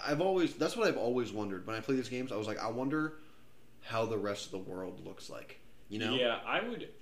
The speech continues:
Speaker 2: I would think that'd be really neat for a D L C. I don't know if I'd wanna play a whole game like that, 'cause then it's like, then nothing applies, you
Speaker 1: Not
Speaker 2: know what I
Speaker 1: even,
Speaker 2: mean?
Speaker 1: not even
Speaker 2: Yeah.
Speaker 1: a game, just, like, if, like, they would've,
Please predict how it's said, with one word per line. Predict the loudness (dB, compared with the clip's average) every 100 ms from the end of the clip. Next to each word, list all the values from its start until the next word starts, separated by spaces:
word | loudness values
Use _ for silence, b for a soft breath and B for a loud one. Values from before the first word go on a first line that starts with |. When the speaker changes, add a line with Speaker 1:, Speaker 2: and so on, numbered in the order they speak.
| -2
Speaker 2:
I | 2
would | 2 0
think | -2 2
that'd | 0 0
be | -4
really | -4 -2 -2 -2 -4 -6 -8 -14 -16 -10
neat | -8 -4 -4 -4 -10
for | -8 -4 -4 -6 -8
a | -10
D | -8 -4 -2
L | -4
C. | -6 -8 -6 -6 -10 -14 -16 -12
I | -6
don't | -4 -2
know | -2
if | 0
I'd | -2 -2
wanna | -8
play | -6 -2 -2
a |
whole | -4 -6 -6 -6
game | -8 -8 -8
like | -8 -10
that, | -8 -10 -6
'cause | -6 -2
then | -2 -2
it's | -2
like, | 0 0 -2 B B B B B -16 -16 -16 -16 -14
then | -2 0 0 -2 -8 -8
nothing | -4 0 0 0 0 -2
applies, | -6 -8 -4 -2 -2 -4 -8 -10 -10 -6
you | 4
Speaker 1:
Not | 6
Speaker 2:
know |
what | 8
I |
Speaker 1:
even, | 6
Speaker 2:
mean? | 4
Speaker 1:
not | 4
even | 4 4
Speaker 2:
Yeah. | 4
Speaker 1:
a |
game, | 4 2 0
just, | -2
like, | -2 -2 -6
if, | -6 -6 -4
like, | -4 2
they | 2
would've, | 4 2